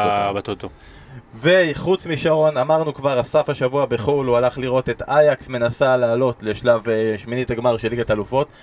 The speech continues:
Speaker 1: אבל במקומו הבאנו את כתב חדשות שתיים, את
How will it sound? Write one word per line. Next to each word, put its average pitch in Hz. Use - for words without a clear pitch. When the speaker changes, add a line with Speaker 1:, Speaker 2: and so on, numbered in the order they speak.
Speaker 1:
אבל 110
במקומו 123
הבאנו 110
את 113
כתב 151
חדשות 127
שתיים, 107
את -